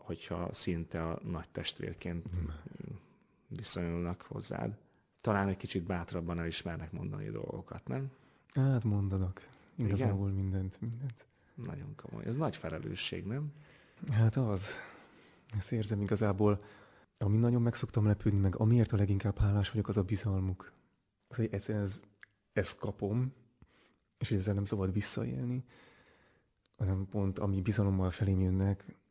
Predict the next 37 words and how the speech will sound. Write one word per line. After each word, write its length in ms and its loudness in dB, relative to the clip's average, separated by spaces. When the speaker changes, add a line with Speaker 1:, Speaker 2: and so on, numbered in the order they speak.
Speaker 2:
azt 140 -6
így 60 -10
próbálom 420 0
viszonozni 500 -4
nekik, 420 -2
és 80 -12
akkor 140 -6
amiben 340 2
tudok, 380 -8
úgy 100 -8
abban 260 -6
segítek. 520 -8
Speaker 1:
Volt 240 0
nekem 260 -4
egy, 260 -6
ö, 260 -2
zs-, 120 -4
mi 140 -2
Zsámbék, 600 -2
akkor 260 -4
még 160 0
a 240 0
katolikus 420 -4
tanítóképző 840 -4
Zsámbékon 580 -6
volt, 120 -2
Speaker 2:
Aha. 60 -2
Speaker 1:
most 160 -4
Vácon 400 -10
működik, 500 -8
ö, 60 -6
és 180 -10
mi 100 -2
ott 140 -4
végeztünk 500 -8
a 40 -12
feleségemmel. 840 -10